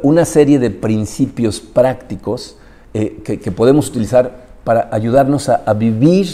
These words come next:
y actuar con sabiduría, ¿no? O sea, si tú cuando enfrentas, eh, eh, decisiones importantes,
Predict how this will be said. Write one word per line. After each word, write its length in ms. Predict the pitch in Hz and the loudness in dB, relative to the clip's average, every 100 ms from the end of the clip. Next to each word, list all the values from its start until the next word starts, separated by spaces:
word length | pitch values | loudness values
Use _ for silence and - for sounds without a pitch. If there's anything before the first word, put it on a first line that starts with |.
| - | -6
y 120 | 120 | -2
actuar 480 | 107 - 123 120 120 | -2 -2 2 2 0
con 120 | 120 | -6
sabiduría, 520 | 117 117 127 143 127 95 - - - - - | -4 -4 -2 -2 -2 -6 -20 -20 -20 -20 -12
¿no? 120 | 101 | -10
O 60 | |
sea, 180 | - 104 | -4 -4
si 140 | 101 101 | -4 -2
tú 320 | 139 151 151 | 4 4 4
cuando 200 | 113 107 | 0 0
enfrentas, 840 | 104 135 151 160 160 135 - - | -2 2 2 2 0 -2 -2 -14
eh, 520 | - 101 95 92 90 - | -8 -6 -6 -8 -8 -8
eh, 240 | 87 85 - | -8 -10 -12
decisiones 640 | 90 98 - 95 135 131 131 | -8 -8 -6 -4 -2 0 -2
importantes, 680 | 107 95 101 110 104 151 | -6 -6 -8 -6 -6 -8